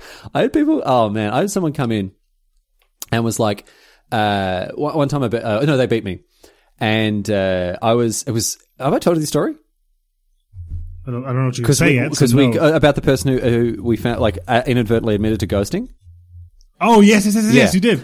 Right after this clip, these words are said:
Speaker 1: So people, I don't know if I've told it on the podcast. I'm gonna tell it against good story. I'm sorry if, if you've heard it the second time. So I, I'm, I'm, we're, we're playing, I don't know, Construct or whatever,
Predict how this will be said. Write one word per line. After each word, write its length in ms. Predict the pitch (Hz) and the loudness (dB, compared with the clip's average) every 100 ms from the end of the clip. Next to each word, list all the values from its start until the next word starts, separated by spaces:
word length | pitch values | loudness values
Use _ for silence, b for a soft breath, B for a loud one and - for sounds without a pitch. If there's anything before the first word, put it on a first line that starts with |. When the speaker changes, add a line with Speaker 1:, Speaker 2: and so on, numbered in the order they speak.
| - | -6
Speaker 1:
So 160 | - 147 | 0 4
people, 240 | 175 220 | 4 4
I 80 | 165 | 2
don't 60 | 160 | 2
know 60 | 185 | 2
if 80 | |
I've 60 | 147 | 0
told 180 | 139 117 | 0 0
it 80 | 104 | 0
on 80 | 104 | 0
the 40 | |
podcast. 60 | 98 | -2
I'm 60 | 107 | -2
gonna 80 | |
tell 160 | 117 110 | -2 -2
it 60 | 95 | -2
against 180 | 92 | -4
good 80 | 101 | -6
story. 160 | 92 95 | -4 -4
I'm 80 | 85 | -2
sorry 180 | 95 | -4
if, 140 | 87 - | -6 -8
if 180 | 101 - | -10 -6
you've 80 | |
heard 100 | 92 | -6
it 40 | 90 | -6
the 60 | |
second 200 | - 90 | -6 -8
time. 180 | 90 87 - B B B | -6 -8 -10 B B B
So 360 | - 120 147 156 | -2 -2 -2 -2
I, 220 | 147 156 | 0 2
I'm, 200 | 139 135 147 | 0 -2 -2
I'm, 320 | 123 123 123 _ - | -2 -2 -4 _ -4
we're, 140 | 131 - 151 151 | -4 -4 -8 -2
we're 140 | 127 | -2
playing, 640 | 120 151 143 127 107 101 - | 0 0 0 0 -2 -6 -6
I 40 | 98 | -4
don't 100 | 90 | -2
know, 100 | 87 | -2
Construct 320 | 101 - 90 | -4 -4 -4
or 40 | |
whatever, 180 | 92 87 | -6 -6